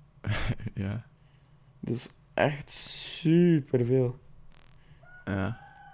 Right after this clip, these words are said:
Speaker 2: Allee, ook van mensen die, eh, die herbekijken waarschijnlijk, hè. Het zijn ook al afleveringen die ik twee keer gezien heb op YouTube. Maar bon, een half miljoen, eh, wil toch wat zeggen. En dan nog eens alle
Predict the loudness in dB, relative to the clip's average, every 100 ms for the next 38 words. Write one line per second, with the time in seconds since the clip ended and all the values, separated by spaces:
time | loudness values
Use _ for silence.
0 | -20 -20 -20 -20 -20 -20 -20 -18 -18 -20
1 | -20 -20 -20 -14 2 4 8 6 6 2
2 | 2 0 0 -2 2 2 4 2 0 -10
3 | -2 -2 2 2 2 0 -2 -2 0 -2
4 | -2 -4 -4 -4 -6 -12 -12 -20 -20 -20
5 | -20 -20 -6 -4 -4 -8 -2 2 2 6
6 | 6 6 2 4 2 -2 0 0 0 -2
7 | -2 0 0 0 -2 -10 -6 -8 -6 -10
8 | 0 4 6 4 0 -10 -20 -20 -20 -20
9 | -14 -2 2 2 2 2 2 0 0 0
10 | 0 -2 -8 -20 -20 -20 -20 -6 -2 -2
11 | -2 -4 -4 0 0 2 4 6 8 6
12 | 2 -2 -6 -16 4 6 8 6